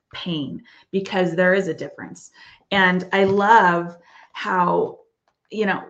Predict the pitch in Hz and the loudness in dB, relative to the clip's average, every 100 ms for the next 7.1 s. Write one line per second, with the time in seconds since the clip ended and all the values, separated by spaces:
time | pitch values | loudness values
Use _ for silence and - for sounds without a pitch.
0 | _ _ _ _ _ - 214 233 277 269 | _ _ _ _ _ -8 -2 0 0 -2
1 | 269 240 233 - - 208 247 269 277 269 | 2 0 0 -10 -10 -2 0 0 0 -4
2 | 269 - 247 214 196 - - _ _ - | -6 -8 -4 -2 -2 -6 -14 _ _ -12
3 | 180 226 202 185 160 180 196 175 - _ | -6 -4 -2 -2 -4 -4 -4 -6 -10 _
4 | _ _ 190 175 170 - - 185 202 - | _ _ -8 -6 -8 -12 -8 -8 -8 -12
5 | - - - 214 208 208 302 403 - 175 | -16 -12 -8 -6 -6 -6 -2 -2 -4 -8
6 | 180 - 156 131 135 131 - 160 156 160 | -8 -8 -8 -8 -10 -12 -12 -12 -12 -12